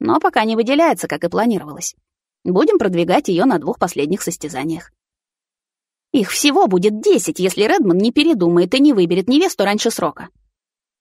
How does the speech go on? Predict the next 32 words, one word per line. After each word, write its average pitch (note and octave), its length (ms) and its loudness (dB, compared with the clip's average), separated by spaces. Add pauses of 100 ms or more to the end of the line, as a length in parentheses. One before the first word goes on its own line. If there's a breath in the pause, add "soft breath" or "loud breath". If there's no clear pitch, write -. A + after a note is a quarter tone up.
(160)
"А E3+ 160 -2
так E3+ 220 0
можно?" — A3 440 0 (340)
усомнился D#3+ 520 -4
советник. - 540 -12 (960)
"Да, G3 540 2
почему G#3+ 340 2
нет?" — A3+ 280 0 (360)
удивилась D#3+ 440 0
принцесса. - 600 -6 (460)
"Если G4 340 2
принц B3+ 320 2
выберет A3+ 320 2
невесту G#3+ 340 0
раньше, C4+ 280 2
отбор G3+ 220 0
просто A#3+ 280 0
останавливается. E3+ 840 -2 (340)
Но, A#3+ 240 2
судя A#3+ 240 2
по B3 80 2
всему, G4+ 260 0
он B3 80 2
хочет - 280 -2
как B3 160 -2
можно A#3 220 2
скорее D4+ 340 2
сократить A3 440 -2
количество G3 500 0
девиц G3 260 -2
до G#3+ 160 2
минимума F#3+ 480 2